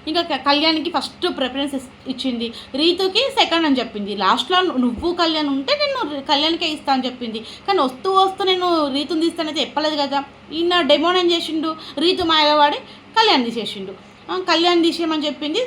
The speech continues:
ఆ, రీతు. అట్లా చెప్పడం తప్పే కదా. అవి మేము వంద వీడియోలు తీసి చూపించినా, వంద మాటలు చెప్పినా, నాకు మాత్రం కళ్యాణ్కి అన్యాయం చేసింది, మోసం చేసింది, ఫేక్ ఫ్రెండ్‌షిప్. ఇది మాత్రం పక్కా, నేను ఇట్లనే చెప్తా,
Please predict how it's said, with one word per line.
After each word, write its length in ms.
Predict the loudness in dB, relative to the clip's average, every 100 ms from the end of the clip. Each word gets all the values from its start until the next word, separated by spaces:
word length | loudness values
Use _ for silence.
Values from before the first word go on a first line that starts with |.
| -6 -16 -12
ఆ, 420 | -6 -2 0 0 0 0
రీతు. 340 | 0 0 -6 -10 -10
అట్లా 160 | -8 -8 -2
చెప్పడం 300 | 0 2 2
తప్పే 360 | 2 0 0 0
కదా. 220 | 0 -2 -6 -6 0
అవి 160 | 0
మేము 260 | 0 -2 0
వంద 200 | 0 0
వీడియోలు 380 | 0 2 2 2
తీసి 240 | 2 0
చూపించినా, 840 | -6 -8 -6 -4 -4 -4 -2 0
వంద 240 | 2 0 0
మాటలు 400 | 2 2 2 -2
చెప్పినా, 360 | -4 -2 -2
నాకు 440 | -2 0 0 0 0
మాత్రం 300 | -2 2 0 0 -12 -14 -4
కళ్యాణ్కి 480 | 0 2 4 2 0
అన్యాయం 440 | -4 -4 -2 0
చేసింది, 380 | 0 0 -2 0
మోసం 500 | 0 0 0 2 2
చేసింది, 420 | 0 -2 -4 -2 -4 -8 -20 -6 0
ఫేక్ 180 | 0
ఫ్రెండ్‌షిప్. 600 | 0 -2 -2 -6 -12 -14 -10
ఇది 120 | -4
మాత్రం 300 | -4 -4 -2
పక్కా, 420 | -2 -2 -4 -8 -6
నేను 120 | -6
ఇట్లనే 240 | -2 0
చెప్తా, 280 | 0 -4 -14